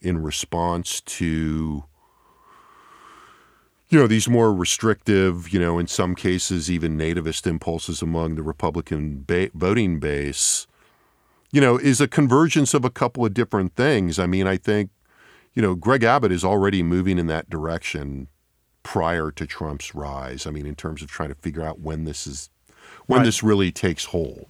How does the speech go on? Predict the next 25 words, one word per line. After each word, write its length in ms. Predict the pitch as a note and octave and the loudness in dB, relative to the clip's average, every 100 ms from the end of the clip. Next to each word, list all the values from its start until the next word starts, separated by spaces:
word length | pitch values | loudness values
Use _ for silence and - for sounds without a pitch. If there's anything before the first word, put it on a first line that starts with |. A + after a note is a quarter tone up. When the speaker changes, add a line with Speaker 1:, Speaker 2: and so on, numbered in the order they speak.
| F#3 | -8
Speaker 2:
Right. 200 | C3 A#2 | -2 -2
Speaker 1:
right? 120 | D#2+ G2+ | -2 -6
You 60 | |
know, 180 | C#2+ D#2+ | -8 -8
Abbott 280 | C#2+ E2+ E2+ | -6 -6 -6
is 100 | E2 | -6
elected 380 | D#2+ D#2+ - D#2+ | -8 -10 -8 -8
in 100 | D#2+ | -8
twenty 300 | - D#2+ D2 - | -10 -10 -10 -10
fourteen. 800 | D2+ C#2 - G#2 F#2+ F2+ E2 D#2+ _ _ _ _ _ _ | -12 -12 -8 -4 -2 -4 -4 -8 _ _ _ _ _ _
Trump 280 | - B2 A#2 | 0 2 4
rises 440 | G#2+ G2 F#2 F2+ | 4 4 0 -4
the 80 | E2 | -6
following 540 | - F#2 F#2 F#2 F2 | -2 0 2 0 0
year, 440 | F2+ A#2 A#2+ G2+ F#2 | 2 2 4 4 2
and 260 | G2 G2+ A2 | 0 0 2
they're 120 | A2+ | 2
both 320 | E3 A3+ - | 2 0 -2
tapping 460 | - E3+ E3 C#3 C#3+ | 0 0 2 2 4
into 180 | C#3 | 4
very 300 | F#2+ A2 A#2+ | 4 4 2
similar 680 | G#2 - - C3 B2 G#2 F#2 | 0 -2 2 2 4 4 2
things. 880 | E2 C3 D3+ G2 E2+ E2 E2+ - - | 0 2 4 4 2 -2 -2 -2 -2
Speaker 2:
Right. 200 | E3 C#3+ - _ _ _ _ _ _ _ _ _ _ - | 0 0 -2 _ _ _ _ _ _ _ _ _ _ -12
Speaker 1:
Trump, 400 | - - D#3+ D#3+ | -4 2 4 2